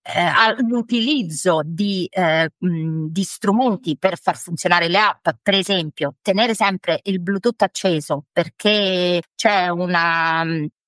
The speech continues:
un, un'app tipo il G P S o il G P S, la posizione, cioè queste cose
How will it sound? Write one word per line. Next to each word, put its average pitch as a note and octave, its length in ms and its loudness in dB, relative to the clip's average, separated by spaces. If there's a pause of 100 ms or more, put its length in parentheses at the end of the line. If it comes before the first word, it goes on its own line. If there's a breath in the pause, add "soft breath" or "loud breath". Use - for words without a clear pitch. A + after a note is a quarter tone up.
(160)
un, E3 460 -2
un'app G3+ 680 0
tipo E3 240 -2
il D#3+ 60 -2
G G#3 140 -4
P A3+ 160 -2
S A3 220 0
o G#3+ 160 0
il G3 60 -4
G - 180 -6
P G#3+ 140 2
S, G#3 260 0
la D#3+ 100 0
posizione, E3+ 1200 -2
cioè - 200 -6 (300)
queste C4+ 560 0
cose G3+ 540 0